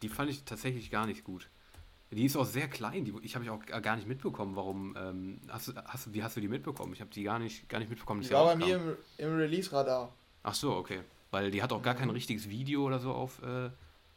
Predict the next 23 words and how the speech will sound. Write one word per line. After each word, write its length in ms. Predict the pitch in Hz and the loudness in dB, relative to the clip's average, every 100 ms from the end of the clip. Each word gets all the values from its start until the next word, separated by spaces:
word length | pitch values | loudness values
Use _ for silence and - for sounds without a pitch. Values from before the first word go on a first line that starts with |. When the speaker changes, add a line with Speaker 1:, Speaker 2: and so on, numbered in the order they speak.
| _ | _
Speaker 1:
YouTube. 480 | 107 123 - 147 147 - - - - - - - - - - - 117 | -4 -2 0 -2 -2 -14 -20 -20 -20 -20 -20 -20 -20 -20 -20 -10 2
Nur 160 | 120 | 4
so 140 | 110 113 | 6 6
ein, 220 | 110 110 | 6 4
nur 120 | 113 | 2
so 120 | 110 | 2
ein, 240 | 110 107 104 | 2 2 2
ähm, 480 | 101 101 98 101 101 104 | 0 0 0 -4 -8 -6
ja, 140 | 95 | -4
wie 60 | 95 | -2
heißt 180 | 104 101 | -4 -4
es, 100 | - | -8
so 80 | |
ein, 220 | 92 92 - - - - - - - | -6 -6 -10 -20 -20 -20 -20 -20 -8
diese, 240 | 101 107 | 0 2
diese, 400 | 98 98 101 95 92 - - - - | 2 2 2 2 -2 -14 -20 -20 -16
ja, 80 | - | -14
was 80 | - | -12
ist 160 | - - | -10 -8
das 100 | - | -8
eigentlich? 360 | 92 90 - - - - | -6 -8 -10 -16 -20 -14
Diese, 240 | 101 98 92 | -4 -4 -4
diese, 560 | 98 95 92 92 98 | -4 -4 -4 -4 -6